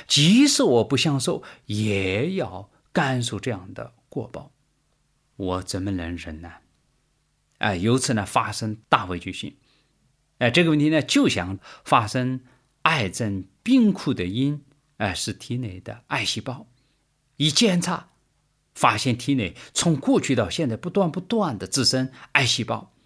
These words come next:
这样就想到，一旦它成熟，即使我不想接受，也必然在自身上发生，由此呢，发生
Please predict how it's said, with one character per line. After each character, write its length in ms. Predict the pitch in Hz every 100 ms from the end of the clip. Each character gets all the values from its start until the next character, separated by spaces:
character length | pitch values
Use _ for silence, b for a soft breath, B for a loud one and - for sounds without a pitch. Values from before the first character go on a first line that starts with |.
| _ _ _ _ _
这 120 | - 233
样 220 | 160 131
就 360 | 135 123 131 -
想 360 | - 95 107
到， 220 | 143 104 B B B -
一 180 | 143
旦 240 | 196 151 101
它 220 | 117 107
成 240 | - 95
熟， 200 | 101 113 120
即 420 | - 143 156 220
使 160 | -
我 340 | 226 - 104 95
不 140 | 113
想 400 | - 117 110 127 b b b _
接 180 | - 107
受， 300 | 95 131 - _ _ _ _ -
也 180 | 127
必 400 | - - 214 285
然 240 | 285 - 95
在 120 | 95
自 160 | - 113
身 240 | 113 104
上 240 | 104 101 -
发 200 | 98 -
生， 200 | - - B B
由 240 | - 131 175
此 160 | 175
呢， 160 | 147 120
发 280 | - 123 -
生 240 | - 117